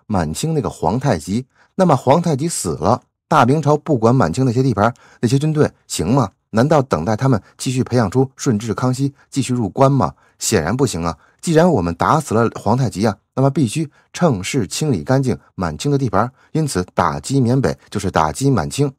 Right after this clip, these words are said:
大家懂了吧？现在大家就终于理解了啊，为什么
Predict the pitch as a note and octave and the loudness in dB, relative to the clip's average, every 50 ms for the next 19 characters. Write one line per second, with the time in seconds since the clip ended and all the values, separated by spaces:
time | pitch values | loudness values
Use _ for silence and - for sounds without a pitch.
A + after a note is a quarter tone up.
0 | _ _ D#2 D2+ D2+ E2+ D2 B1+ C#2+ E2 D#2+ - _ _ _ _ _ _ _ _ | _ _ -8 -6 -6 -6 -6 -2 -2 -2 -2 -2 _ _ _ _ _ _ _ _
1 | _ _ _ _ _ _ - G#2+ F#2+ F2 E2+ E2 D#2+ E2 D#2+ F2 E2+ - E2+ D#2+ | _ _ _ _ _ _ -8 -6 -4 -4 -4 -4 -6 -6 -6 -6 -6 -6 -6 -6
2 | E2 E2 E2 D2 C#2 G#1+ A1 C#2 - _ _ _ _ _ _ _ G#2+ G#2 E2+ D#2+ | -6 -6 -8 -8 -6 -6 -6 -6 -6 _ _ _ _ _ _ _ -2 -2 -2 -2
3 | F2 E2+ | -6 -6